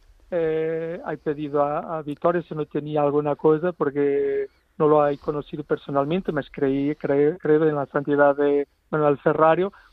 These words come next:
los frutos se conoce la árbol, ¿no? Y entonces, eh, eh, Vittorio ha ido a, a pegar un cuadro, que es San Maximiliano María Colbe,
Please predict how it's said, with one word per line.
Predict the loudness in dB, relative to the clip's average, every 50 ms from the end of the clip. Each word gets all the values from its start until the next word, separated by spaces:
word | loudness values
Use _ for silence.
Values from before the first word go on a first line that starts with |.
| _
los | -4 -4 -4 -4 -6
frutos | -12 -10 -10 -10 _ -6 -6 -6 -6 -10 -20 _ _ _ _ _ _ -8
se | -4 -4 -4 -4
conoce | -2 -4 -4 -4 -4 -6 -4 -4 -4
la | -2 0 2 2 2
árbol, | 2 2 -2 -6 -6 -6 -8 -8
¿no? | -6 -8 -8 -8 _ _ _ _ _ _ -8
Y | -8
entonces, | -8 -4 -2 -4 -4 0 0 -2 -2 -2 -6 _ _ _ _ _ -6
eh, | -4 -2 -2 0 -2 -2 -2 -4 -4 -4 -4 -4 -4 -4 -4 -6
eh, | -8
Vittorio | -10 -12 -12 -12 -12 -10 -6 -8 -6 0 2 4 4 6 4 2 2 0 -4 -2 0
ha | 0 2
ido | 2 2 2 2 4 4
a, | 4
a | 4 2 -2 -6 -8 -8 -4
pegar | -4 -2 0 2 0 0 0
un | -4 -8 -8
cuadro, | -2 2 2 2 2 0 -4 -8 -10 _ _ _ _ _ _
que | -4 -2 -2
es | -2 -4 _ -10
San | -8 -6
Maximiliano | -6 -6 -8 _ _ -12 -10 -10 -6 -6 -6 -6 -6 -6
María | -8 -8 -6 -6 -8
Colbe, | -4 0 0 0 0 -2 -6 -8 -10